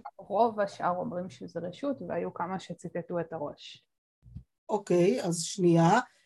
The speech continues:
Speaker 2: בואו רגע ננסה להבין את העיקרון שעומד מאחוריהם, בסדר? רק שנעשה כאן את הסדר הזה. אז הראש, צדקת, אביה, הראש אומר חובה. למה הוא אומר חובה? מה מביא אותו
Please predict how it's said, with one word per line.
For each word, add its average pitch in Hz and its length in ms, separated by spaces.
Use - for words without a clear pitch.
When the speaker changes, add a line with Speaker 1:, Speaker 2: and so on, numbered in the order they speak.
Speaker 2:
בואו 240 280
רגע 233 180
ננסה 202 320
להבין 190 240
את 165 60
העיקרון 180 480
שעומד 180 460
מאחוריהם, 165 840
בסדר? 208 260
רק 170 120
שנעשה 170 1900
כאן 165 260
את 165 220
הסדר 202 420
הזה. 277 260
אז 226 160
הראש, 285 420
צדקת, 240 360
אביה, 214 300
הראש 202 400
אומר 208 240
חובה. 180 600
למה 269 240
הוא 247 80
אומר 220 160
חובה? 208 360
מה 240 320
מביא 208 280
אותו 202 300